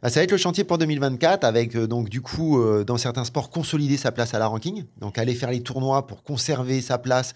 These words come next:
pour pouvoir être sélectionnable. Dans les sports physiologiques, aller faire des performances qui permettent de réaliser les minima pour pouvoir être sélectionné au jeu, parce que la France, en plus, vient ajouter ses propres critères, hein. On, on ajoute des critères un petit peu, euh, ambitieux,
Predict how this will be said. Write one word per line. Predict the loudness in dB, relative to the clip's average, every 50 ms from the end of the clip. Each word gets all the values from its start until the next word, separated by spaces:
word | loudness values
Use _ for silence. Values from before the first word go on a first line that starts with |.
| -14 -20 -20 -16 _
pour | -6 -6 -2
pouvoir | 0 2 2 2 2
être | 0
sélectionnable. | 0 0 0 0 0 -2 0 0 2 2 0 -2 -2 0
Dans | 0 0
les | 0 0
sports | 0 0 -2 -2
physiologiques, | -2 -2 0 2 2 4 2 0 0 0
aller | 2 2 2
faire | -2 0 0 0 2 2
des | 0 0
performances | 0 -2 -2 0 -2 0 0 0 -2 -4 -4 -8 -8 -10 -10
qui | -8 -8 -8
permettent | -4 0 0 0 0 0 -2 -2 -4 -4
de | -6 -4 -2 -2
réaliser | -2 0 -2 -2 -2 -2 -2
les | -2 -2
minima | -2 -2 -2 2 2 4 2 2 0 -6 -18 -20 -20 -20 -20 _ _ 0
pour | 0 0 0
pouvoir | 2 0 2 2 2 2
être | 0 0
sélectionné | 0 0 0 0 0 0 0 2 2
au | 2
jeu, | 4 2 2 0
parce | -2 -8 -8 -4
que | -4 -2
la | -2 -4
France, | -4 -6 -8 -8 -8 -4
en | -6 -4
plus, | -4 -2 -4 -4 -4 -6
vient | -8 -4 0 2 2
ajouter | 2 2 2 0 -4 -4 -4
ses | -4 -4
propres | -4 -6 -6 -6 -6
critères, | -8 -6 -2 0 0 0 0
hein. | -4 -6
On, | -8 -8 -8 -8
on | -8 -8 -4 -2
ajoute | -4 -4 -4 -6 -8
des | -8 -10 -10
critères | -10 -14 -12 -2 0 2 2 2
un | 0
petit | -4 -6 -12 -12
peu, | -6 -4 0
euh, | 0 0 0 -2 -8 -14 -16 -18 -18 -10 _ 2
ambitieux, | 4 4 6 6 6 6 8 6 6